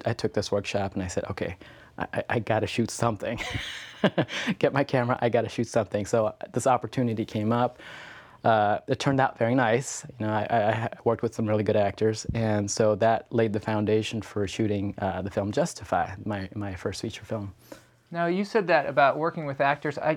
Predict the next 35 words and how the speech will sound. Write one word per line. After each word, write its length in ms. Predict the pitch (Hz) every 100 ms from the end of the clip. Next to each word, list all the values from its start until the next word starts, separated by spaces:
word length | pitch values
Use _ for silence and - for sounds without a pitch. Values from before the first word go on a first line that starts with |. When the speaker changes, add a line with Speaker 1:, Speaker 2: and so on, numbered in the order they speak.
| -
Speaker 2:
I 60 |
just 180 | 170 214
wanted 260 | 240 214 170
to 60 |
know 380 | 160 151 147 143
a 60 | -
little 240 | 143 185
bit 160 | 185 165
about 300 | 143 139 123
your 140 | 180
background 500 | 208 139 131 - 139
and 80 | 131
how 100 | 139
you 140 | 151 139
came 320 | - 175 165
to 80 | 139
filmmaking 640 | - 160 143 123 127 117
so 180 | - 135
that 240 | 131 - - - _
we 100 | 151
can 220 | 147 147
find 260 | 135 147 143
out, 140 | 135
'cause 160 | - 151
one 320 | 156 156 185
of 80 | 208
the 80 | 185
things, 260 | 180 156
obviously, 400 | 123 156 156 160
you 100 | 135
have 200 | 135 143
an 100 | 139
aesthetic 540 | 123 - - 143 131 127
that 160 | 123
is, 220 | 120 117